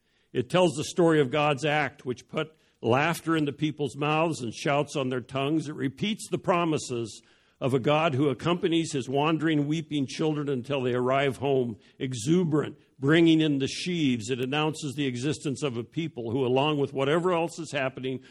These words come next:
are able to say at the center, "We are glad."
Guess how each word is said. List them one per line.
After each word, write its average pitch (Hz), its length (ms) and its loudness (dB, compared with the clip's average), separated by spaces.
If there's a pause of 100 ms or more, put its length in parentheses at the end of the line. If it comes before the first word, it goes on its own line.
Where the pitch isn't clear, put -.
(160)
are 135 140 0
able 160 280 4
to 151 100 -4
say 151 260 2
at 147 140 0
the 147 80 -8
center, 123 480 -2 (360)
"We 135 300 2
are 127 240 4
glad." 104 720 -4